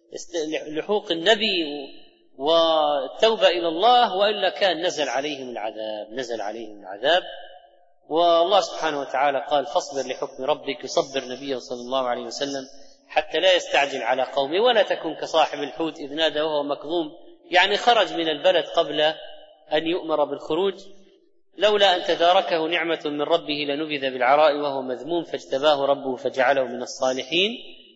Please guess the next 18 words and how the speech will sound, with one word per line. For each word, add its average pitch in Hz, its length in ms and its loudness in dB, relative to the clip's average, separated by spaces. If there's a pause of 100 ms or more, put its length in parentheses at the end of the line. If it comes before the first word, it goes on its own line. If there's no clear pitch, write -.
(160)
فالله 208 240 8
سبحانه 165 460 -2
وتعالى 175 460 2
يأمر 165 220 -2
النبي 143 400 -2
صلى 135 240 -8
الله 139 280 2
عليه 127 140 0
وسلم 156 420 -6
أن 143 100 -6
يصبر 131 400 -2
أكثر 151 360 -2 (420)
على 143 260 4
تكاليف 139 520 -2
الدعوة 143 560 2
وعلى 139 260 2
أذى 127 240 0
قومه، 143 460 -4